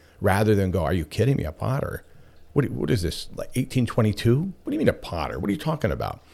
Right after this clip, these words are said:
So they're always incredibly supportive. Uh, so I, so I say that just to say that I use them because, the parents in this book, because,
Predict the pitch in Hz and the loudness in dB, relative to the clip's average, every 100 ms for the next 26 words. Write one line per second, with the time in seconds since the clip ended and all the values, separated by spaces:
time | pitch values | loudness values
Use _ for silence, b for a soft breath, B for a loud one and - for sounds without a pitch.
0 | B - - 175 180 143 104 92 117 98 | B 0 2 4 6 6 4 4 4 6
1 | 87 - - - - B B B B - | 2 -2 -4 -6 -6 B B B B 2
2 | 95 95 139 120 156 131 120 104 196 180 | 4 8 8 8 8 6 6 8 8 10
3 | 127 101 90 110 - 107 - 107 95 82 | 10 8 6 2 4 0 4 6 6 4
4 | 95 92 90 135 170 127 117 104 92 95 | 2 2 2 2 2 4 6 6 4 -2
5 | - - 110 90 69 73 80 87 - 110 | -4 2 4 4 0 -4 -4 -4 0 2
6 | 110 - 92 87 - 90 76 - 92 - | 2 2 0 0 0 0 0 -2 -4 0
7 | 113 104 87 | 2 2 0